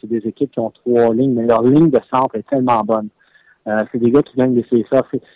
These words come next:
sais, Anaheim sont reconnus, là, et Kessler, il joue contre la première ligne. Donc, ce soir, contre le Montréal, là, Kessler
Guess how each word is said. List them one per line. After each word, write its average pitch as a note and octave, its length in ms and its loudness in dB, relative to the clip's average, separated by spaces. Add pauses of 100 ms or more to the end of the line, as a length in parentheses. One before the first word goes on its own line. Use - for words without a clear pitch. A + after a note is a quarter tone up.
(180)
sais, C3 320 6 (160)
Anaheim C3 480 0
sont B2+ 200 0
reconnus, B2+ 520 -2
là, C3 120 2
et A#2+ 140 0
Kessler, C#3+ 520 2
il A#2+ 60 -2
joue C#3 80 -2
contre B2+ 240 -8
la A2+ 60 0
première B2 340 -2
ligne. A#2 220 -4
Donc, G#2+ 220 -16
ce A#2+ 120 -2
soir, C#3+ 380 4 (320)
contre A#2+ 280 -2
le A#2 80 0
Montréal, B2 520 2
là, B2 100 0
Kessler C#3 420 -2